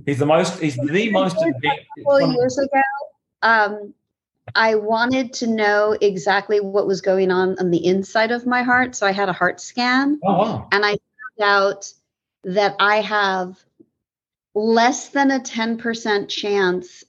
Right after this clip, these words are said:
Speaker 2: of ever developing heart disease 'cause I have zero plaque in
Speaker 1: That's
Speaker 2: any
Speaker 1: awesome.
Speaker 2: of my arteries.
Speaker 1: That's
Speaker 2: I was
Speaker 1: awesome.
Speaker 2: just curious.
Speaker 1: Yeah,
Speaker 2: You
Speaker 1: that's
Speaker 2: know?
Speaker 1: fantastic. I've interviewed
Speaker 2: 'Cause we
Speaker 1: these
Speaker 2: have,
Speaker 1: professors.
Speaker 2: we have genetically high cholesterol in, in our family. We
Speaker 1: Ah,
Speaker 2: just,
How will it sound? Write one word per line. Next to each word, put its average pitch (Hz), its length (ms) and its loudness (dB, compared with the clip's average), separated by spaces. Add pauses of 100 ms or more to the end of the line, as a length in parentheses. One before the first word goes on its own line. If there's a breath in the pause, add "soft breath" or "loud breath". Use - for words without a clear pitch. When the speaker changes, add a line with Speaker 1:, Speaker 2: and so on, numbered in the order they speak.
Speaker 2:
of 175 260 -2
ever 196 560 2 (100)
developing 185 600 2
heart 185 280 0
disease 180 360 0
'cause 190 200 -10
I 185 80 -2
have 180 260 -4
zero 190 560 2
plaque 190 640 -6 (200)
in 165 120 0
Speaker 1:
That's 117 260 0
Speaker 2:
any 185 220 2
Speaker 1:
awesome. 170 60 -2
Speaker 2:
of 175 40 -6
my 170 80 0 (160)
arteries. - 440 -12 (260 loud breath)
Speaker 1:
That's - 120 0
Speaker 2:
I 302 40 4
was 415 80 2
Speaker 1:
awesome. - 60 -4
Speaker 2:
just 480 200 -2
curious. 220 360 -2 (580)
Speaker 1:
Yeah, 123 160 0
Speaker 2:
You 123 80 2
Speaker 1:
that's 247 200 2
Speaker 2:
know? 311 60 -6 (160)
Speaker 1:
fantastic. 120 300 -10
I've 151 180 2
interviewed 208 340 0
Speaker 2:
'Cause 254 80 0
we 302 60 4
Speaker 1:
these 165 60 2 (120)
Speaker 2:
have, - 120 0
Speaker 1:
professors. 330 320 -4
Speaker 2:
we - 60 0 (100)
have 262 120 -4
genetically 294 600 0
high 262 220 2
cholesterol 240 800 -2
in, 185 300 -2
in 185 160 -4
our 165 160 -2
family. - 540 -14 (120)
We - 80 0
Speaker 1:
Ah, 359 60 -2
Speaker 2:
just, 381 200 -6